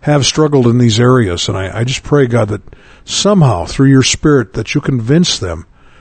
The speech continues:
that this is not restrictive, this is not legalistic, but God, it's there because we do have an enemy, and he's wanting to subtly destroy us.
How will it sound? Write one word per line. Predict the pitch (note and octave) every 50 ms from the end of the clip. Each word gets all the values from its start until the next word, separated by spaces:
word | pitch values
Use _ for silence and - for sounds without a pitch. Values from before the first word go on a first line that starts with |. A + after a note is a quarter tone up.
| _ _ _ _
that | - A#2 -
this | - D#3 C#3+ -
is | C#3+ A#2+ G2+
not | A2 A#2+ B2+ C3 C#3+ D3+ C#3+ - - -
restrictive, | A2 G2+ - - - - - D#3 E3+ E3+ - - F#3+ F3+ F3 E3
this | C3+ A#2+ A2 - -
is | C3 G#2 -
not | A#2+ A#2 A#2+ A2+ G#2+ G#2
legalistic, | A2+ A2+ A2+ A2 G#2+ F#2+ G2+ B2 D#3 D3+ - - D#3+ D3 - - - - - _ _ - - - - - - - _ _ _ -
but | - G#2 G2
God, | A2 B2+ B2+ B2 B2 A#2+
it's | G#2 - - - - G2+ - _ _ _ -
there | C3 B2+ B2 B2
because | A#2+ A#2 - - B2 B2 A2 G#2+ - - - - _ _ _ _ _ -
we | A#2+ A#2
do | A2 A2 C3+ C3+
have | C3+ C3+ C3+ B2+
an | C3 A#2+
enemy, | - C3+ C3+ C3+ A#2+ G2 F2 D2+ - - _ _ - _ _ - - _ _ _ _ _ -
and | G#2+ G2
he's | G#2+ A2+ G#2 - A#2
wanting | A2 A#2 B2+ C3 C#3+ C#3 -
to | - B2
subtly | A#2 - - - C#3+ C#3+ C#3+ C#3 C#3+ C3+ B2+
destroy | A#2 A#2+ - - - - G#2 F2 D#2+ C#2
us. | C2 - - - -